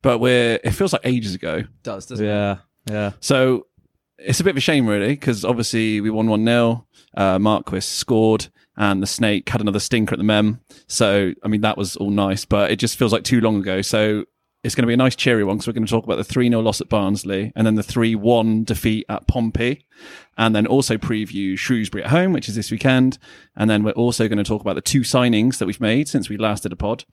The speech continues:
Speaker 1: Uh, so Lewis Gibson, and then Rovers made a signing today with Maka returning to the Mem,
Speaker 3: Yeah.
Speaker 1: which we're all very excited about.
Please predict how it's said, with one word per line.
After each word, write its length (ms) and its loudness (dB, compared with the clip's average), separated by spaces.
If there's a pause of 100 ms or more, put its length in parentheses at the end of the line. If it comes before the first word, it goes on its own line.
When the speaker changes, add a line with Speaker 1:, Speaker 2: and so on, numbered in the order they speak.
(360)
Speaker 1:
Uh, 300 2
so 300 -2
Lewis 220 0
Gibson, 480 -4
and 140 2
then 380 2
Rovers 240 0
made 100 0
a 40 -4
signing 240 0
today 560 0 (400)
with 560 2
Maka 540 2
returning 640 2
to 80 -4
the 80 4
Mem, 380 2
Speaker 3:
Yeah. 320 -4 (340)
Speaker 1:
which 400 -6
we're 100 0
all 60 2
very 180 4
excited 320 0
about. 340 0